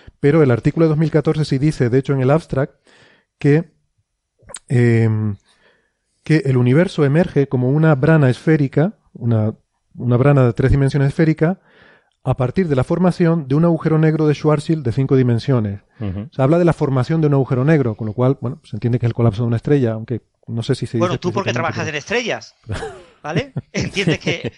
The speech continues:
Speaker 3: que, no, sí, eh,
Speaker 1: Vale.
Speaker 3: que lo dice claramente. Es decir, estamos hablando de un periodista científico con más de treinta años de experiencia en divulgar ciencia, entre comillas,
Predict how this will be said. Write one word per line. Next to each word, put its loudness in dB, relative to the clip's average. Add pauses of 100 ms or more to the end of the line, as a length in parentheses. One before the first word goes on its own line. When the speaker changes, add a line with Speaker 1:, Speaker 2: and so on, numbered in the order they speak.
(100)
Speaker 3:
que, -8 (100)
no, -6
sí, -12
eh, -14 (120)
Speaker 1:
Vale. -6
Speaker 3:
que -10
lo -12
dice -6
claramente. -6
Es -12
decir, -14 (200)
estamos -10
hablando -6
de -10
un -12
periodista -6
científico -8
con -8
más -4
de -6
treinta -6
años -8
de -8
experiencia -8 (240)
en -12
divulgar -6
ciencia, -10
entre -10
comillas, -6